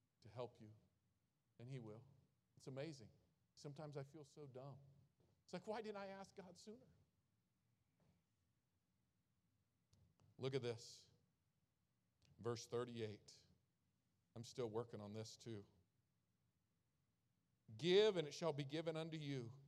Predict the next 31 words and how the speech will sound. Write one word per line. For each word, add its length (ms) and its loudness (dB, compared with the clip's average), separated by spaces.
Good 220 12
measure, 440 6
pressed 400 4
down, 420 4
shaken 440 -2
together, 420 6
and 260 10
running 340 12
over 340 12
shall 220 10
men 380 6
give 440 10
into 240 6
your 140 6
bosom. 520 8
For 200 12
with 500 10
the 100 4
same 540 4
measure 520 6
that 200 2
ye 80 -2
meet 360 2
withal, 600 10
it 80 0
shall 180 8
be 160 0
measured 600 6
to 120 4
you 460 6
again." 500 4